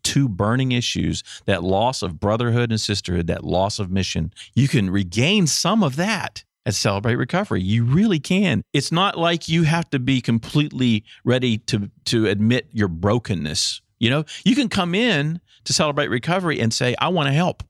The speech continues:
and we'll take you, <laughs> you know, because there's a lot of veterans out there who aren't doing well. You know that, and I know that. A lot of veterans are not doing well. And if we can help them, man, I can get that sense of brotherhood back a little. I can get that sense of mission and purpose.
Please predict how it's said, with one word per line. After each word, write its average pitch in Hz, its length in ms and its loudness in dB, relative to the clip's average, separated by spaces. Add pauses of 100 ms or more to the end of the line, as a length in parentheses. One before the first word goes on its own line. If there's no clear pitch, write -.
(120)
and 131 140 2
we'll 165 160 2
take - 320 -2
you, 110 200 -2 (180)
<laughs> 220 180 0
you 180 140 2
know, 147 220 0 (260)
because 127 240 0
there's 135 160 0
a 113 60 2
lot 123 280 2
of 139 100 -2
veterans 131 480 0
out 123 200 -2
there 127 140 2
who 101 360 2
aren't 110 340 0
doing 82 320 2
well. 82 460 -4
You 151 180 4
know 127 220 2
that, 113 240 0
and 98 100 -2
I 127 120 0
know 92 160 0
that. 80 220 -2
A 78 60 -4
lot 117 240 2
of 131 80 -6
veterans 110 380 0
are 92 120 -4
not 101 380 0
doing 82 300 -2
well. 76 260 -4 (260)
And 98 280 2
if 90 160 -6
we 135 100 4
can 127 140 -2
help 120 360 -2
them, 170 340 -2 (140)
man, 107 460 0
I 107 140 0
can 104 120 2
get 104 180 0
that 95 160 0
sense 107 260 -2
of 90 100 -4
brotherhood 117 500 0
back 120 300 -2
a 117 60 -4
little. 123 320 0
I 92 120 -2
can 92 140 -2
get 87 140 0
that - 180 -4
sense 92 220 -2
of - 100 -4
mission 92 320 0
and 80 140 -4
purpose. 120 460 -4